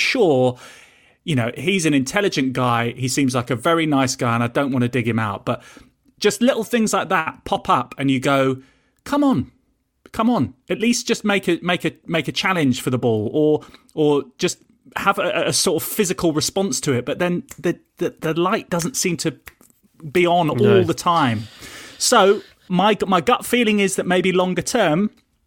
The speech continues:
Speaker 1: yeah, it's gonna be Christian Kabasele that, that falls by the wayside. But I think everyone really in that back three isn't gonna be feeling a hundred percent secure, and it will be down to what Vladimir Ivic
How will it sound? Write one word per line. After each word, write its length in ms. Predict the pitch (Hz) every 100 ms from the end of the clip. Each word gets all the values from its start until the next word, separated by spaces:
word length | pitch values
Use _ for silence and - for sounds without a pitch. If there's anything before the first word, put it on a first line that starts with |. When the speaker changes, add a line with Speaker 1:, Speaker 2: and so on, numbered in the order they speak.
| _ _ _ _
Speaker 1:
yeah, 180 | - 196
it's 180 | 139 131
gonna 160 | 151 147
be 360 | 156 147 - -
Christian 340 | 175 - 160
Kabasele 480 | 147 151 - 226 185
that, 120 | 123 - -
that 180 | 135 127
falls 240 | 151 123
by 140 | - 127
the 80 |
wayside. 480 | 123 120 120 127 120
But 200 | - - - - - - -
I 40 |
think 180 | - 262
everyone 500 | 240 247 269 127 113
really 240 | 123 135 131
in 80 | 127
that 160 | 135
back 200 | - 127
three 340 | - - 143 131
isn't 200 | 147 131
gonna 140 | 143
be 120 | 135
feeling 420 | 127 156 143 131 131
a 120 | 127
hundred 400 | - 185 196 147
percent 320 | 117 127 117
secure, 580 | - 127 - 110 120 151
and 280 | - 180 190
it 80 | 196
will 80 | 180
be 120 | 185
down 340 | 160 143 151 147
to 140 | -
what 300 | 147 143 143
Vladimir 440 | 123 151 139 131 127
Ivic 460 | 175 156 120 -